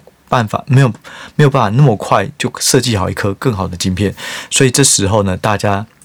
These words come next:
I C设计厂商他可能就会去找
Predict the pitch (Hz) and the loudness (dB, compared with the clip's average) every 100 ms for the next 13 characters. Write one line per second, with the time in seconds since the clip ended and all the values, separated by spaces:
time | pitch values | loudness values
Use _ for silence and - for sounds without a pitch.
0 | _ 107 110 117 120 107 104 95 87 98 | _ -4 0 0 2 2 0 -2 -4 -2
1 | 95 101 - - - 117 101 87 87 98 | -2 -4 -12 -14 -4 -4 -2 -4 -2 -2
2 | 107 95 - 104 92 _ _ - - 87 | 0 0 -2 0 -2 _ _ -2 2 0
3 | 82 | -2